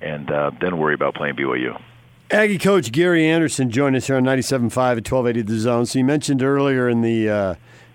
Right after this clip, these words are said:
Speaker 2: in the interview about getting beat at the line of scrimmage, and I'm, I'm curious you know, we all know Air Force is the option, so it, in some regards it's different, but in some regards it's still kind of the same thing.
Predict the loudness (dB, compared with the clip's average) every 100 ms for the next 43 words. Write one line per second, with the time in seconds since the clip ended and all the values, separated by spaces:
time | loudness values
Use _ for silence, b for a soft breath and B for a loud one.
0 | -4 0 2 2 0 0 0 0 -2 -4
1 | -2 -2 0 0 -2 -2 -2 0 -2 -4
2 | -2 0 0 0 0 0 -2 -4 -8 -8
3 | -8 -2 0 2 2 0 -2 -8 B B
4 | B -2 0 2 2 4 2 2 2 0
5 | 0 -2 -2 -6 -2 0 0 0 -4 -4
6 | -2 -2 -4 -8 -20 -16 -14 -8 -6 0
7 | 2 4 4 4 4 4 2 0 -4 -6
8 | -2 0 0 0 0 0 -2 0 0 2
9 | 4 4 2 2 0 0 0 0 -6 -4
10 | -4 -2 -2 -2 -4 -2 -2 -2 -4 -4
11 | -4